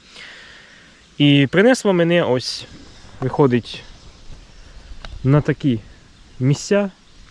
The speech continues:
Це більш такі місця для хижака і білої риби, річки Уж.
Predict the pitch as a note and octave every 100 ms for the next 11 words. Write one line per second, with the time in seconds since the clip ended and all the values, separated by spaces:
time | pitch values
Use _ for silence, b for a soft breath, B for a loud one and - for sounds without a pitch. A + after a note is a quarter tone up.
0 | - - G3 C#3 C3+ - C#3+ C#3 A#2+ B
1 | B B - C#3 D3 C3 B2 B2 C#3 D3
2 | - G3+ G3 - D3+ D3 C#3 D3+ C#3 B2
3 | A2 G2+ - - - - - B2 C#3 -
4 | B2 G2+ -